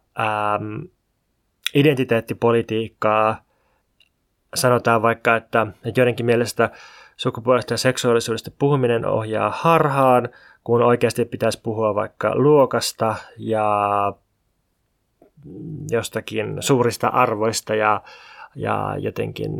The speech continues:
jo-, jostakin asioista, mitä are-, ajatellaan, että ne on niin kuin merkitsevämpiä ja, ja suurempia.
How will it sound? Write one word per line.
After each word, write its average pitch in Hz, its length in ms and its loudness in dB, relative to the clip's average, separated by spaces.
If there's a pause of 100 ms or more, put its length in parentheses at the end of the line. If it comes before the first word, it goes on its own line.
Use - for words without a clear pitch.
(460)
jo-, 139 120 2
jostakin 170 460 2
asioista, 151 300 2
mitä 127 240 2
are-, 117 320 4
ajatellaan, 110 520 0
että 110 180 -4
ne 110 60 0
on 107 80 0
niin 107 100 -8
kuin 107 80 -8
merkitsevämpiä 107 680 -6
ja, 107 180 -4
ja 110 140 -10
suurempia. 107 640 -4